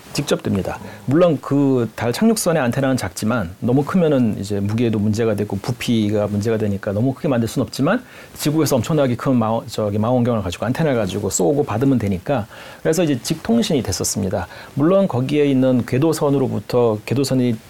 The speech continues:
어, 릴레이를 해도 되긴 하는데 그렇게 되면 이제 궤도선이 도는데 보통 두 시간에 한 번 도는데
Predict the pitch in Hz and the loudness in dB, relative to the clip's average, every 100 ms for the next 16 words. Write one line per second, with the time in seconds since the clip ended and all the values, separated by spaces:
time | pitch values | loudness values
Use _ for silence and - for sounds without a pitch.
0 | - 117 107 104 104 135 170 170 165 - | -8 -4 -2 -2 0 2 2 2 0 -2
1 | 107 147 147 107 127 123 - 175 180 185 | -2 0 0 2 0 -2 -2 2 2 2
2 | 135 131 117 - - - 143 175 208 135 | 2 0 -2 -4 -20 -4 -2 0 0 0
3 | 131 135 117 - 123 120 - 123 165 160 | 0 0 -2 -2 -2 -2 -2 -2 0 0
4 | 139 127 110 104 104 143 95 | 2 2 0 0 -2 -2 -4